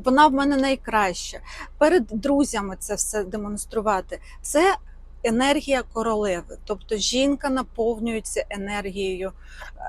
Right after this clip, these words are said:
е, таку-, такою жіночою, королевською енергією. Е, інша енергія, дитяча, це коли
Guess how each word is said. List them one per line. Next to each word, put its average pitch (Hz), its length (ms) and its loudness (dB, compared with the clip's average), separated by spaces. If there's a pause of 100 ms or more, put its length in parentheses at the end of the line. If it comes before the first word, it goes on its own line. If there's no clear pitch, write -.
(100)
е, 190 220 0
таку-, - 320 -10
такою 233 500 6
жіночою, 247 840 2 (280)
королевською 247 760 6
енергією. 170 520 -8 (540)
Е, 196 280 2 (240)
інша 370 400 6
енергія, 233 480 6
дитяча, 277 580 4
це - 160 -6
коли 392 420 8